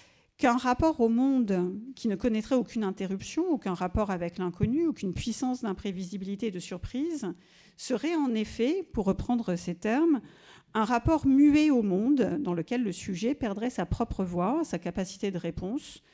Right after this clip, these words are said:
ce qu'il nomme lui-même sa responsivité. Mais, et c'est le, le point sur lequel je vais engager justement la critique,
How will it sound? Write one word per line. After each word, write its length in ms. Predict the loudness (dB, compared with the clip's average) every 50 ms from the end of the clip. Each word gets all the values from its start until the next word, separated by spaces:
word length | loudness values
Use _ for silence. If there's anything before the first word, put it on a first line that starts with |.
| _ _ _ _ _
ce 160 | -10 -8 -8
qu'il 200 | -4 -2 -2 0 0
nomme 180 | 0 0 0
lui-même 420 | -2 -2 -2 0 0 0 2 2 0
sa 160 | 0 -2 -2
responsivité. 840 | -2 -4 -6 -4 -6 -8 -8 -6 -8 -8 -8 -8 -10 -8 -10 -10 -10 -10 _ _ _ _ _ _ _ _ -20 -20 _ _ _ _ -6
Mais, 360 | -4 -2 0 0 0 0 -2 -4 -12 _ _ -12
et 100 | -10 -10
c'est 180 | -6 -6 -6
le, 280 | -4 -4 -6 -6 -8 -8
le 180 | -10 -12 -12 -10 -6
point 180 | -4 -2 -2 -2
sur 160 | -2 -2 -2
lequel 280 | -4 -2 -2 -4 -4
je 80 | -4 -4
vais 60 | -2
engager 380 | -2 -2 -4 -6 -8 -8 -8 -10
justement 420 | -10 -12 -12 -10 -8 -4 -4 -4
la 100 | -4 -6
critique, 640 | -10 -12 -16 -16 -12 -6 -6 -6 -6 -6 -10 -18